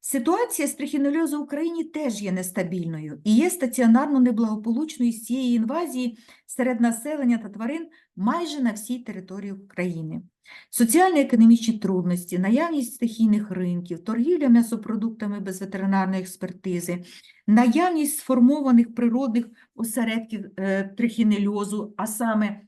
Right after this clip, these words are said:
циркуляція трихінел між м'ясоїдними та всеїдними дикими тваринами, і синантропним за схемою свиня, продукти забою,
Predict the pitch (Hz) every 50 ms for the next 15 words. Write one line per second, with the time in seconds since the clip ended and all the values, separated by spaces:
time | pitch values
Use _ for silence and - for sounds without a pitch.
0 | - _ _ - - 254 226 220 - 240 233 233 233 240 240 233 - 226 214 233
1 | 226 226 - 233 226 233 233 208 214 226 226 214 208 214 233 220 220 - 226 208
2 | 208 233 226 226 214 214 214 214 208 214 208 - - - - 226 214 214 220 185
3 | 180 208 208 208 - 208 214 208 208 - 214 208 208 208 202 202 196 214 202 190
4 | 190 185 190 190 196 - - _ _ _ _ _ _ _ _ 320 392 381 - -
5 | 311 240 240 220 220 214 - - - 214 220 220 202 202 - - 208 208 208 202
6 | 196 - - _ _ _ _ _ - 202 180 233 240 240 240 - - - 254 226
7 | 214 214 208 220 214 - - 208 208 208 220 220 208 208 208 208 190 180 214 208
8 | 214 - 196 185 - 214 196 180 180 208 220 220 214 214 214 214